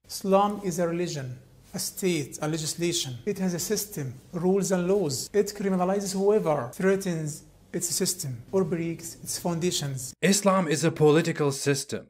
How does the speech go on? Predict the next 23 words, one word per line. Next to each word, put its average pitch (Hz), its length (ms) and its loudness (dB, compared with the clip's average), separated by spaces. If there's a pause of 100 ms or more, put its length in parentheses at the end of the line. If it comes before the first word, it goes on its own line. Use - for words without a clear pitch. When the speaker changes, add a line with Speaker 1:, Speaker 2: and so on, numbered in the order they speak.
Speaker 2:
that 147 240 0
criminalizes 120 920 4
and 139 240 0
punishes 185 560 4
everyone 143 560 0 (280)
who 151 100 0
threatens 165 560 0
its 139 200 0
system 196 600 -2 (120)
and 143 200 2
breaks 160 340 2
its - 160 -6
foundations. 131 1120 -2
We 170 140 8
are 190 120 8
sitting 165 460 4
here 113 240 2
and 131 160 2
watching 147 600 4
someone 135 300 2
explain 143 500 2
to 113 180 -4
us - 260 -8